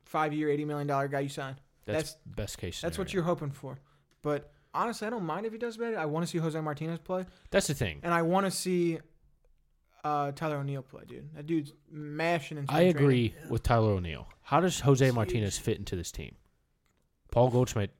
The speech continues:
Speaker 2: took a spot.
Speaker 1: Platoon guy,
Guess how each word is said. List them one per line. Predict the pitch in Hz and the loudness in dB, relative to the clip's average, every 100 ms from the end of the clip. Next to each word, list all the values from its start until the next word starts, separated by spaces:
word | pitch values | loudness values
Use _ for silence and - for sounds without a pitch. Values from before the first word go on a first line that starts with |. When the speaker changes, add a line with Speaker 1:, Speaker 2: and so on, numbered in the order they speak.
| _ | _
Speaker 2:
took | - 110 | -8 -6
a | 98 | -6
spot. | - 107 - - - - _ _ _ _ _ 165 - | -4 -4 -6 -12 -20 -20 _ _ _ _ _ -20 -12
Speaker 1:
Platoon | 180 - 180 175 | -8 -6 -4 -2
guy, | 170 175 | -2 -4